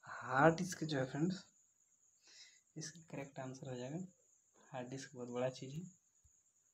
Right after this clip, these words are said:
अगला प्रश्न देख सकते हैं चौंतीसवाँ प्रश्न है, क्या है? कंप्यूटर की, कंप्यूटर कीबोर्ड में कितने एरो के बटन होते हैं? तो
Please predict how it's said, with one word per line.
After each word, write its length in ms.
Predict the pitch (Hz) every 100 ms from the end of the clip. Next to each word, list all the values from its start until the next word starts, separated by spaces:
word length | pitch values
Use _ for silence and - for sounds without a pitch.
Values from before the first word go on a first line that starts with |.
| _ _ _ _ _ _ _ _ - 151
अगला 220 | 151 175
प्रश्न 240 | 185 180 180
देख 120 | 165
सकते 240 | 170 165
हैं 100 | 170
चौंतीसवाँ 500 | - 147 139 165 151 135
प्रश्न 240 | 131 143
है, 60 | 135
क्या 180 | 143
है? 80 | 143
कंप्यूटर 520 | 151 143 139 151 165 165
की, 180 | - 170 196 - _ _ _ _ _ _ -
कंप्यूटर 460 | 143 135 147 175 180
कीबोर्ड 420 | - 139 147 147
में 160 | 127 123
कितने 460 | - 156 147 151 165 165 139
एरो 180 | 139 143
के 160 | - 135
बटन 280 | 123 143 139
होते 300 | 127 113 120
हैं? 200 | 113 113 117 - - - _ _ _ _ _ _ _
तो 100 | -